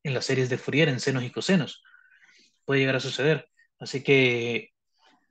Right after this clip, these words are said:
después de lo de esto, o después de llegar a la, a qué valor tienen los coeficientes, probablemente si la función está especificada vamos a tener que hacer unos cuantos pasos más.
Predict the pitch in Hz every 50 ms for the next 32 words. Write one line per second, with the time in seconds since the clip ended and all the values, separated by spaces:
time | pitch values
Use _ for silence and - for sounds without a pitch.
0 | _ _ - 139 117 104 - 143 147 147 151 170 156 151 143 127 117 120 127 165
1 | 185 185 - - 175 - _ _ _ _ _ _ _ - 123 113 107 - - -
2 | 131 131 143 139 135 139 143 143 139 127 120 117 120 113 110 _ - 131 135 135
3 | 139 139 135 - - - _ _ _ _ _ _ _ _ _ _ - 151 147 139
4 | 127 120 110 - - 117 101 120 107 - 160 160 151 143 165 147 - - - 135
5 | 143 143 143 139 143 147 143 131 - 143 143 - - _ _ _ _ _ _ _
6 | _ - - - 123 120 113 - 135 117 - 147 147 139 - - 147 135 - -
7 | - - 123 - 123 - - 143 143 139 131 123 120 120 120 - 127 110 120 117
8 | 120 113 - 113 110 - 131 123 127 131 127 117 - - 131 123 - - 107 -
9 | - 117 117 - 120 98 104 117 110 113 - - _